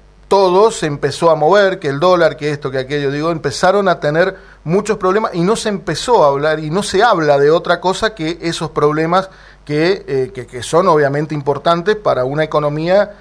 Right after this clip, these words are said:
estable por más de treinta años. Nosotros tenemos una ventaja en todo esto, porque digo, más allá de, de, de, del problema, también hay que buscarle el lado positivo. Digo, nosotros estamos acostumbrados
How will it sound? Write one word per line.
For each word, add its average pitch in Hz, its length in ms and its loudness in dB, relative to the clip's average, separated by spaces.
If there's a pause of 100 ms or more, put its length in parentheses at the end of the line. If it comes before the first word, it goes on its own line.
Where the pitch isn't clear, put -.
(240)
estable 175 680 2
por 139 320 -6
más 147 220 2
de 143 100 0
treinta 143 480 0
años. 120 320 -10 (420)
Nosotros 285 380 -4
tenemos 180 320 -2
una 151 220 2
ventaja 135 560 -2
en 123 60 -12
todo 131 240 -4
esto, 131 140 -8
porque 147 200 -4
digo, 196 220 0 (320)
más 233 260 -2
allá 208 300 4
de, 147 240 0 (160)
de, 147 260 -2
de, 143 240 -2
del 151 240 -2
problema, 185 540 2
también 180 260 0
hay 202 80 -2
que 180 120 -6
buscarle 196 760 0
el 147 300 -6
lado 196 300 4
positivo. 156 600 -2
Digo, 156 180 0
nosotros 220 320 -6
estamos 220 320 -4
acostumbrados 165 840 0